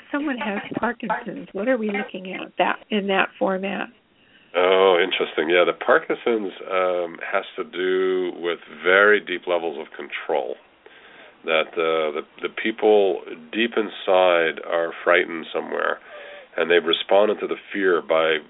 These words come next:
Speaker 2: con-, trying to control their environment very strongly. And the whole rigidity and the cogwheel, all that stuff is, is an expression deep inside their being. That's how they're holding on. They are trying to control everything because they're frightened. You have to break the control pattern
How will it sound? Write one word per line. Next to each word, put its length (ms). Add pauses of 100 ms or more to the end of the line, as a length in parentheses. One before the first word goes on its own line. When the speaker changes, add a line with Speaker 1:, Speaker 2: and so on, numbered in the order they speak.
(140)
Speaker 2:
con-, 160
trying 220
to 100
control 540
their 160
environment 640
very 300
strongly. 480 (1040)
And 180
the 160
whole 300
rigidity 680
and 100
the 60
cogwheel, 680
all 120
that 200
stuff 240
is, 180
is 200
an 100
expression 680
deep 200
inside 320
their 120
being. 400 (380)
That's 260
how 80
they're 180
holding 340
on. 200
They 80
are 140 (140)
trying 280
to 100
control 600
everything 540
because 300
they're 180
frightened. 440 (720)
You 60
have 80
to 80
break 240
the 60
control 400
pattern 360